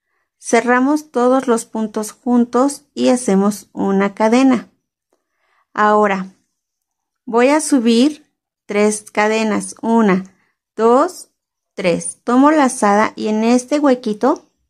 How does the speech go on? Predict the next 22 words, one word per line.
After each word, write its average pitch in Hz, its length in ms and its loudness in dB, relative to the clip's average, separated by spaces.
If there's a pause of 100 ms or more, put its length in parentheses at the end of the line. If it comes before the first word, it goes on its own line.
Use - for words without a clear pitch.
(140)
en 196 140 -8
este 202 180 -2
huequito 277 400 0
que 233 120 -6
se 196 120 -6
hace 190 200 -2
aquí, 262 440 -2 (600)
voy 208 100 -2
a 220 80 2
meter 247 320 2
el 233 140 -2
crochet 254 640 -2
y 233 100 -4
voy 208 200 2
a 214 120 0
tejer 233 600 0
dos 214 340 -2
puntos 214 440 -4
altos 202 520 -4 (580)
sin 220 300 0
cerrar. 240 480 0 (140)
Uno, 262 520 0